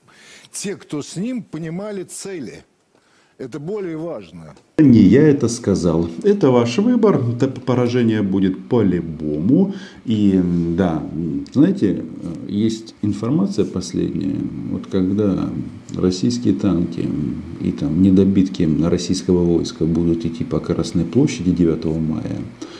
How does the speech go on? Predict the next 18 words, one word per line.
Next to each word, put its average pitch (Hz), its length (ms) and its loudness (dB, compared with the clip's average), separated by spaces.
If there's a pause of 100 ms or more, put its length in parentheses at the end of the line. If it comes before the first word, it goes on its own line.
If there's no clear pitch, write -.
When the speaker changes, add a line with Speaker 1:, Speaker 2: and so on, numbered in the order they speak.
(220)
Speaker 2:
их - 180 -4
сослуживцев 98 920 0 (440)
будут 92 320 4
в 87 60 2
Украине 92 760 2
массово 92 800 2 (180)
лишать 90 580 -2 (320)
жизни, 87 600 2 (880)
потому 50 420 -2
что - 260 -6 (460)
заговорит 92 800 2 (320)
артиллерия. 82 800 0 (800)
Вот 117 180 0
такой 101 480 4
вот 80 140 -2
у 82 40 0
нас 80 260 0
будет - 400 -4